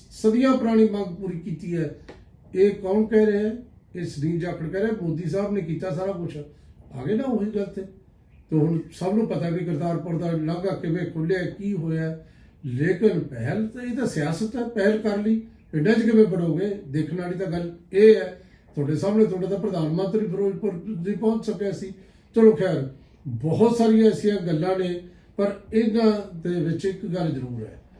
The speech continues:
ਕਿ ਸ਼੍ਰੋਮਣੀ ਅਕਾਲੀ ਦਲ ਤੇ ਇੱਕ ਵੱਡਾ ਸਵਾਲ ਖੜਾ ਹੁੰਦਾ ਕਿ ਉਹਨਾਂ ਨੇ, ਇਹਨਾਂ ਨੇ ਤੋੜ ਲਿਆ। ਚਲੋ ਮੰਨ ਲਓ ਵੀ ਉਹਨਾਂ ਨੇ ਇਹ ਕ੍ਰੈਡਿਟ ਲੈ ਲਿਆ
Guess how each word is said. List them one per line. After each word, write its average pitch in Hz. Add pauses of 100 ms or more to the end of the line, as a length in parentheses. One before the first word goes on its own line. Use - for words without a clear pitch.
(280)
ਕਿ 196
ਸ਼੍ਰੋਮਣੀ 165 (160)
ਅਕਾਲੀ 226
ਦਲ 220
ਤੇ -
ਇੱਕ 160
ਵੱਡਾ 151
ਸਵਾਲ 135
ਖੜਾ 147
ਹੁੰਦਾ 226
ਕਿ 220 (220)
ਉਹਨਾਂ 240
ਨੇ, 127 (380)
ਇਹਨਾਂ 254
ਨੇ 247
ਤੋੜ 160
ਲਿਆ। 156 (520)
ਚਲੋ 220
ਮੰਨ 190
ਲਓ 196
ਵੀ 202
ਉਹਨਾਂ 202
ਨੇ 202
ਇਹ 202
ਕ੍ਰੈਡਿਟ 185
ਲੈ 175
ਲਿਆ 147